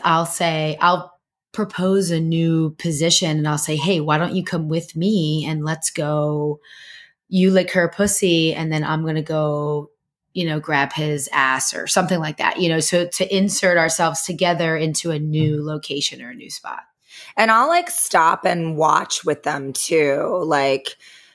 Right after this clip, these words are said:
Speaker 2: you know, we'll be like, "Oh, what's going on over there?" And just kind of, like, naturally, like,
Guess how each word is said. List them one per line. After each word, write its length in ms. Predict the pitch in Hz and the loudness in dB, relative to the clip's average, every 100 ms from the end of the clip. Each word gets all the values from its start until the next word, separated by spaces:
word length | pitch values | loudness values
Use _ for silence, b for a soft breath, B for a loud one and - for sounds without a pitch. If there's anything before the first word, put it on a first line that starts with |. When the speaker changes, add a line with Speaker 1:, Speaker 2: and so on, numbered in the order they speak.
| B | B
Speaker 2:
you 120 | 180 170 | -2 2
know, 200 | 139 139 | 2 0
we'll 80 | 143 | 2
be 120 | 151 | 2
like, 160 | 139 - | 0 -4
"Oh, 240 | 180 180 147 | -4 0 0
what's 240 | 151 151 | -2 -2
going 280 | - 170 160 | -2 -2 2
on 180 | 156 147 | 2 2
over 220 | 139 143 | 0 0
there?" 340 | 147 175 170 156 | 4 6 6 4
And 140 | 151 | 2
just 300 | 156 147 - | 0 -2 -6
kind 240 | - 190 196 | -6 -4 -2
of, 160 | 190 | 0
like, 280 | 185 170 170 | 2 2 0
naturally, 1600 | 156 160 156 147 156 - - - 349 339 359 202 208 208 208 208 | -4 0 0 0 -2 -6 -8 -8 -8 -8 0 2 4 4 2 2
like, 600 | 196 190 190 185 - - | 2 2 0 -4 -14 -20